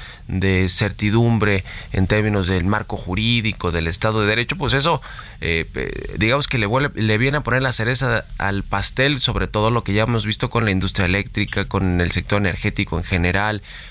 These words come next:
con las leyes que se pasaron recientemente, eh, en, en, en minería, por ejemplo, eh,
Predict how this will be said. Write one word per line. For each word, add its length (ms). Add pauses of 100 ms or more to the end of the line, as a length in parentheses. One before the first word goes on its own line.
(120)
con 220
las 160
leyes 400
que 100
se 140
pasaron 360
recientemente, 760 (340)
eh, 380
en, 240
en, 200
en 200
minería, 540
por 200
ejemplo, 680 (380)
eh, 560